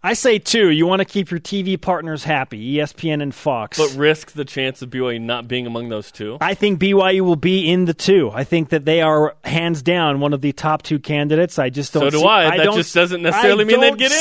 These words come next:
Speaker 1: see, I don't see another team sneaking in over B Y U, even if it's only two teams.
Speaker 2: I'd just be nervous.
Speaker 1: Can I
Speaker 2: Like,
Speaker 1: have the
Speaker 2: like,
Speaker 1: best of both worlds,
Speaker 2: like,
Speaker 1: please?
Speaker 2: like, if you were told, "Okay, the Big Twelve is expanding by two," that makes me nervous. If you say by four, I'm going, "All right, just open the envelope." <laughs>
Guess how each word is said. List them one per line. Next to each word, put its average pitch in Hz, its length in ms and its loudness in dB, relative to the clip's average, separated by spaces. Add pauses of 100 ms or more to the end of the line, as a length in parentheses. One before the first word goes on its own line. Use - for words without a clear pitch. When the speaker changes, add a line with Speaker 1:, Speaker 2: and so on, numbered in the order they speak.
Speaker 1:
see, 269 260 -2
I 180 140 -4
don't 254 400 -6
see 247 180 -4
another 240 240 0
team 226 240 -4
sneaking 226 380 -4
in 226 80 -2
over 214 160 0
B 220 140 -2
Y 214 140 0
U, 226 80 -2
even 220 260 -2
if - 100 -6
it's - 240 -4
only 226 400 -2
two 226 300 -6
teams. 226 840 -10 (140)
Speaker 2:
I'd 156 140 -4
just 208 220 -4
be 233 80 0
nervous. 175 520 0 (120)
Speaker 1:
Can 156 80 2
I - 20 4
Speaker 2:
Like, 175 60 2
Speaker 1:
have 269 120 -2
the 233 80 2
Speaker 2:
like, 202 140 2
Speaker 1:
best 233 140 -2
of 220 80 0
both 226 200 0
worlds, 208 320 2
Speaker 2:
like, 226 120 2
Speaker 1:
please? 226 400 0
Speaker 2:
like, 202 140 -6
if 214 140 -8
you 285 100 -6
were 302 100 -2
told, 180 440 -2 (100)
"Okay, 185 180 -2
the 156 80 -4
Big 190 140 -6
Twelve 190 180 0
is 151 80 -12
expanding 180 400 -2
by 190 140 0
two," 160 380 -6 (1300)
that 131 140 -6
makes 165 200 -6
me 196 80 -8
nervous. 233 460 0
If 170 140 -8
you 220 80 -8
say 180 260 2
by 165 320 -4
four, 180 240 0
I'm 170 80 -4
going, 147 240 -2 (460)
"All 170 80 0
right, 247 240 4
just 233 160 -4
open 285 200 2
the 302 80 2
envelope." 269 420 2
<laughs> - 60 -20